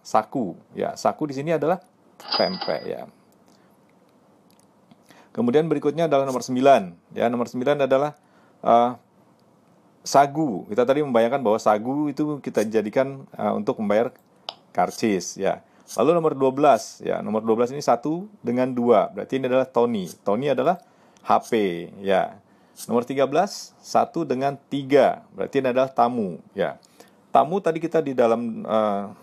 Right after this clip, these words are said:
eh, daftar yang kita hafalkan, tamu itu adalah tas, ya. Kita membayangkan tamu kita berjualan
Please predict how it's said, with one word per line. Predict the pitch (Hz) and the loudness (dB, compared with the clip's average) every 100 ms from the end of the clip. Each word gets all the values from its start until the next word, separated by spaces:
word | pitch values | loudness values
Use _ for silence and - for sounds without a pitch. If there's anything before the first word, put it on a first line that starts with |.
| - - | -18 -6
eh, | 104 101 | -4 -2
daftar | 104 - 104 | -2 0 -2
yang | 101 | -2
kita | 95 98 92 92 - - | -2 0 0 -4 -10 -18
hafalkan, | - - 107 131 165 - | -10 -2 0 0 -2 -4
tamu | 113 143 151 | -2 -2 -4
itu | 156 | -4
adalah | 127 139 | 0 0
tas, | 131 98 90 - - - - - - | 0 -2 -2 -10 -10 -10 -10 -18 -10
ya. | 98 - _ _ | -10 -10 _ _
Kita | - 117 | -2 0
membayangkan | 117 107 123 | 2 0 2
tamu | 113 110 | 0 0
kita | 101 98 123 | -4 0 0
berjualan | 107 98 98 90 92 95 | 0 -6 -6 -2 0 0